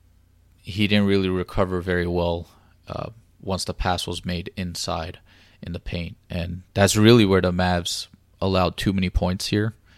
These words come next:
is in the paint. I think they were trying to shut down the three a lot. That's something that helped the Suns a lot last year, obviously, but to the detriment of, you know, allowing too much in the paint. And the Mavs started out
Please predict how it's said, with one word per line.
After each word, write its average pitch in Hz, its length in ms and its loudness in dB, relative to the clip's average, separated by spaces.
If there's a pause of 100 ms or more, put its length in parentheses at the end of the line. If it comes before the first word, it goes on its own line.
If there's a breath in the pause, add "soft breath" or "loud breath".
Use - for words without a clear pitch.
(300 soft breath)
is 98 140 -4
in 95 80 2
the 98 80 0
paint. 98 340 2
I - 80 -10
think - 240 -6
they 90 100 0
were 87 260 -2
trying 90 260 -2
to 90 80 -2
shut - 240 -4
down 90 220 -2
the 98 80 -2
three 107 420 -4 (120)
a 107 80 -6
lot. 101 380 0
That's - 180 -12
something 87 300 -4
that 87 120 0
helped 87 220 -2
the 87 80 -2
Suns 90 320 -2
a 87 60 -2
lot 87 300 0
last 90 280 -4
year, 90 140 -4
obviously, 90 540 -4
but - 300 -4 (1080 loud breath)
to 113 100 -2
the 92 140 0
detriment 92 480 0
of, 87 380 -6 (760)
you 107 120 -2
know, 92 160 2
allowing 87 340 0
too - 180 -10
much 90 240 -10
in 95 80 -10
the - 80 -14
paint. - 320 -14 (160)
And 82 300 -10 (920 soft breath)
the - 100 -8
Mavs 110 300 4
started 104 420 4
out 92 420 2